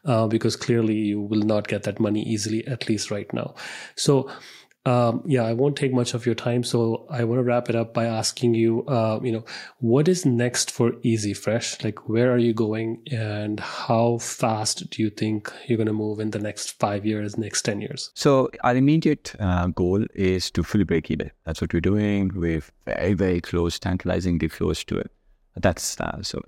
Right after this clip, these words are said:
Speaker 2: a fully sustainable business. That's what we're building right now. Um, there are a few technology plays that we're,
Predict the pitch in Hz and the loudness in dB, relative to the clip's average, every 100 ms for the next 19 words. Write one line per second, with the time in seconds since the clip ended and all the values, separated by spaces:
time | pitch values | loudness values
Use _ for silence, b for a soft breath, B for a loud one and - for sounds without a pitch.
0 | - 90 110 104 98 - 85 82 80 80 | -10 -2 2 2 0 0 2 2 2 0
1 | 85 - 80 85 80 80 78 76 78 78 | -2 -2 -2 -2 -2 -2 -2 -2 -2 -4
2 | - - 80 82 - 73 - _ _ _ | -6 -8 -4 -2 -2 -6 -8 _ _ _
3 | _ - 98 98 98 104 101 123 - _ | _ 0 4 4 4 4 2 2 0 _
4 | _ - 113 - 104 110 107 101 - 90 | _ 0 0 2 2 2 0 -2 0 0
5 | 87 87 92 85 | 2 2 2 0